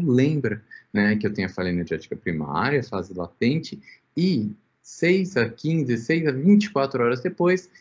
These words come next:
eu tenho aqui o início da falha energética secundária, né? E se eu tenho a falha energética secundária, eu diminuo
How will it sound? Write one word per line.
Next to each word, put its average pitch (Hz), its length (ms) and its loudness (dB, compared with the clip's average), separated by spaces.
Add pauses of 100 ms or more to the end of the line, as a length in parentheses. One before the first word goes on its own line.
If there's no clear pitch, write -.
(120)
eu 156 100 0
tenho 151 400 0
aqui 135 280 -4
o 143 140 -2
início 120 300 0
da 123 100 0
falha 135 800 0
energética 104 1080 -6
secundária, 101 1080 -4 (340)
né? 107 300 2
E 113 80 0
se 113 100 -4
eu 107 80 -4
tenho 117 180 0
a 107 40 -4
falha 104 280 0
energética 101 540 -6
secundária, 151 520 -2
eu 156 60 0
diminuo 135 720 2